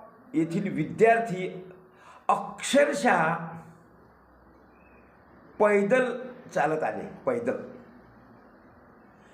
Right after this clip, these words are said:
म्हणजे आठ किलोमीटरची वारी या आसलगाव जिल्हा परिषदेच्या शाळेतील विद्यार्थ्यांनी काल "आम्हाला गुरुजी द्या,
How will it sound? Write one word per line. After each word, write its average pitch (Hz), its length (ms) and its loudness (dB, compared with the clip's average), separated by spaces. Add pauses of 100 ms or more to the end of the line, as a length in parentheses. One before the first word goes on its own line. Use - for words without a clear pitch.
(220)
म्हणजे 254 180 2 (220)
आठ 277 380 4
किलोमीटरची 247 720 2 (140)
वारी 226 460 2 (560)
या 208 140 4 (200)
आसलगाव 226 720 4
जिल्हा 196 220 0
परिषदेच्या 190 480 0
शाळेतील 170 480 -2
विद्यार्थ्यांनी 156 640 0 (140)
काल 160 300 2 (1300)
"आम्हाला 277 260 4
गुरुजी 240 580 0
द्या, 233 280 4